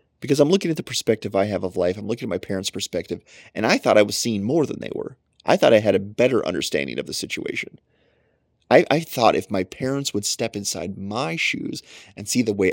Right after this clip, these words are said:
I was seeing things, then they would have thought differently about it. But as I grow, obviously I mature and my mind gets better and I start to realize my parents were right.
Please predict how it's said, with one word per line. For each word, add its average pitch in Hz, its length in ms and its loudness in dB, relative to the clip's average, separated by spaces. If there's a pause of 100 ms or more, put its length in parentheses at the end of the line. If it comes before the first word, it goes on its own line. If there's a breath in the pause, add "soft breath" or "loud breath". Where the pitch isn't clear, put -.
I 180 400 -4
was - 180 -2
seeing - 380 -8
things, 64 320 -10
then 98 140 -6
they 95 100 2
would 95 120 2
have 95 80 -2
thought 92 220 -2
differently - 440 -4
about - 260 -6
it. - 140 -10 (720 soft breath)
But 160 120 10
as 151 160 10
I 117 60 8
grow, 101 340 8
obviously 95 480 2
I 95 40 0
mature 92 560 -2
and 98 80 -6
my 92 100 -8
mind 95 340 -6
gets 98 180 -4
better 90 340 -2
and 90 80 -2
I 95 100 -4
start 104 280 -4
to 95 80 -2
realize 92 500 -2 (760 soft breath)
my 101 80 -8
parents 98 340 -4
were 92 80 -4
right. 90 360 -2